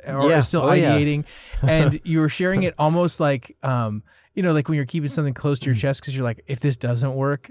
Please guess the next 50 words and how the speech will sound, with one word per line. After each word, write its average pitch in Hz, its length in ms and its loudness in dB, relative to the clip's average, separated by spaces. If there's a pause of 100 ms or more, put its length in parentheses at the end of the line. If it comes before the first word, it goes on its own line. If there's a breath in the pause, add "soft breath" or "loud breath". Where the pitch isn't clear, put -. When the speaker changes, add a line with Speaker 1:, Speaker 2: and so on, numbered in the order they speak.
Speaker 1:
like, 117 180 -4
I 117 80 -4
don't 117 180 -2
Speaker 2:
Mm-hmm. 139 140 0
Speaker 1:
maybe 123 200 0
wanna 117 320 -2 (300)
overdo 143 400 0
this 139 140 0
thing 139 160 -2
and 127 100 2
Speaker 2:
Yeah, 170 80 4
Speaker 1:
sell 156 160 6
it - 40 -4
Speaker 2:
sure. 180 140 2
Speaker 1:
too 151 120 4
hard. 151 360 0
Speaker 2:
We'll 127 120 -4
see 143 160 -2
how 139 140 4
it 127 80 0
goes. 135 200 2
Speaker 1:
We'll 160 100 2
see 220 160 -2
how 165 100 0
it 160 80 -6
goes." 160 240 0
Speaker 2:
Yeah. 131 80 0
Speaker 1:
And 151 100 2
I 151 80 2
think 160 200 -4
you 165 80 -2
were 151 120 0
still 160 320 -2
doing 139 300 -2
part-time 123 960 -4
Speaker 2:
Yeah. 139 140 -2 (200)
Speaker 1:
pastoring 123 460 -2
and 110 80 -4
part-time, 113 380 -4
or, 113 180 -2
or, 127 80 -2
like, 117 140 0
jumping 127 320 0
into 123 380 -4
Speaker 2:
Yep. 113 100 -4
Speaker 1:
some 120 120 0
of 110 60 0
that 107 160 -4
space. 117 240 -4
Speaker 2:
Yep. - 60 -16